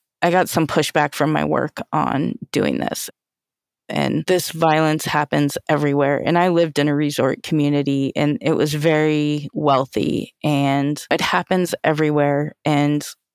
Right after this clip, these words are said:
it happens to everyone. I'm come from a very good family. I'm tight with my parents. I have a college degree. I was a top-level athlete. I was one of the top trail runners in the country.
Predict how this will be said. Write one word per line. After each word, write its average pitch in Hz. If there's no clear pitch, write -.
it 160
happens 165
to -
everyone. 143
I'm 165
come 180
from 160
a 147
very 156
good 175
family. 147
I'm 143
tight 160
with -
my 151
parents. 139
I -
have 160
a 160
college 151
degree. 143
I 156
was 156
a 156
top-level 151
athlete. 143
I 156
was 151
one 156
of 160
the 143
top 151
trail 151
runners 147
in -
the 147
country. 147